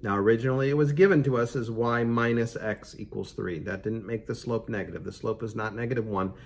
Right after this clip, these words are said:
because we moved that x to the other side. And we see this, when it's in the proper form, the slope was one. Let's do one more problem, sort of similar.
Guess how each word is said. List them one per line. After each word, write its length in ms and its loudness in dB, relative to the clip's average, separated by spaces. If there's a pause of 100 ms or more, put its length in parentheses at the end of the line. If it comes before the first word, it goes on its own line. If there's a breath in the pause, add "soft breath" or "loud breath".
(200 loud breath)
because 260 -6
we 120 -2
moved 360 0
that 120 -6
x 220 -10
to 100 -12
the 140 -6
other 160 -8
side. 400 -2
And 100 -4
we 100 -4
see 180 -8
this, 200 -10 (280 soft breath)
when 160 -4
it's 140 -6
in 80 0
the 60 0
proper 360 0
form, 260 0
the 80 -4
slope 460 -2
was 280 -4
one. 540 -4 (540 loud breath)
Let's 240 2
do 180 6
one 240 6
more 140 6
problem, 320 4
sort 240 6
of 100 2
similar. 480 2